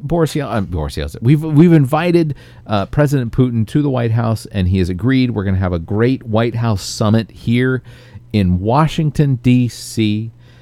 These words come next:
uh, with, uh, with, with the president of Russia." Uh, to me, you know, you're, you're, there is, there's been so much contradiction between what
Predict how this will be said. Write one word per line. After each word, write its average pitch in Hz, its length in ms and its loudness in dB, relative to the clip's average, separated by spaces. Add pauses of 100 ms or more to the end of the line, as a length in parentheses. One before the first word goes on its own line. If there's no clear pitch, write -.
(200)
uh, 90 400 -2
with, 101 500 2
uh, 92 320 2
with, 90 280 -2
with 87 160 -8
the 82 60 -10
president 120 380 -4
of 92 60 -4
Russia." 85 380 -8 (580)
Uh, 104 60 -16 (280)
to 180 140 2
me, 226 440 0
you 175 280 -4
know, 165 160 -2
you're, 151 240 -6
you're, 151 220 -2 (680)
there 170 280 0
is, 147 220 -2
there's 151 240 0
been 139 160 -4
so 175 340 -4
much 165 420 -4 (500)
contradiction 143 1080 -2
between 120 600 -2
what 147 300 -2